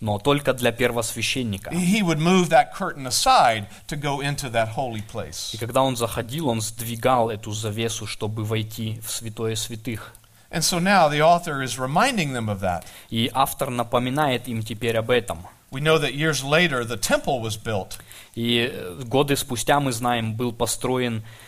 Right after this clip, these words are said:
Speaker 1: э, храм. <clears throat>
Speaker 2: With the same two rooms.
Speaker 1: И там также были вот эти два
Speaker 2: But
Speaker 1: отделения.
Speaker 2: much larger now.
Speaker 1: Только в,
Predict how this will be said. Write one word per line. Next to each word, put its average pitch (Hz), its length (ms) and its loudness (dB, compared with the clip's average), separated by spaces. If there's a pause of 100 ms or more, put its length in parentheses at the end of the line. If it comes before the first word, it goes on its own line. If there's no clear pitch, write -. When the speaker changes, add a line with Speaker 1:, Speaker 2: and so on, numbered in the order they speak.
(320)
Speaker 1:
э, 110 440 4
храм. 131 440 2 (240)
<clears throat> - 680 -6
Speaker 2:
With 147 140 -2
the 151 80 -2
same 185 300 4
two 175 280 0
rooms. 131 500 -2 (160)
Speaker 1:
И 120 160 2
там 120 260 2
также 139 320 0
были 120 260 -2
вот 110 200 -2
эти 117 200 -4
два 113 360 2
Speaker 2:
But 117 200 -4
Speaker 1:
отделения. 123 480 0
Speaker 2:
much 175 280 2
larger 147 420 2
now. 98 420 -6
Speaker 1:
Только 117 320 0
в, 107 100 -4